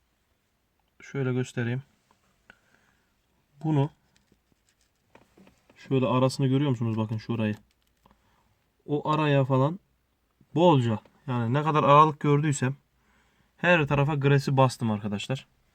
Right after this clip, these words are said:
Şu şeylerin ucuna da bol bol bıraktım. Tabii önce bir güzel bir temizledim bu sarı güçle. Sonra o dediğimi yaptım. Direksiyonun milini de şu,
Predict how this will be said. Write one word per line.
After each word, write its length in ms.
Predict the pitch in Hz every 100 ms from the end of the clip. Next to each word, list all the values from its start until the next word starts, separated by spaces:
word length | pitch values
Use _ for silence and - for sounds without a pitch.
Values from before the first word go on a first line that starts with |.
| _ _ _ _ _ _ _ -
Şu 140 | 139
şeylerin 400 | - 147 151 147
ucuna 200 | 135 151
da 120 | 143
bol 180 | 139 139
bol 180 | 143 139
bıraktım. 380 | 143 - 156 - -
Tabii 200 | 139 147
önce 240 | 151 151
bir 40 | 143
güzel 260 | 147 156
bir 40 | 147
temizledim 520 | 151 147 135 123 113
bu 80 | 110
sarı 260 | - 131
güçle. 380 | 127 117 127 139 - _ _ _ _ _ _ _
Sonra 380 | - 135 135 131
o 120 | 131
dediğimi 260 | 131 131 131
yaptım. 420 | 113 - 143 170 _ - 131
Direksiyonun 420 | 123 143 139 156 151
milini 400 | 151 151 151 143
de 180 | 135 - _ _
şu, 280 | - - -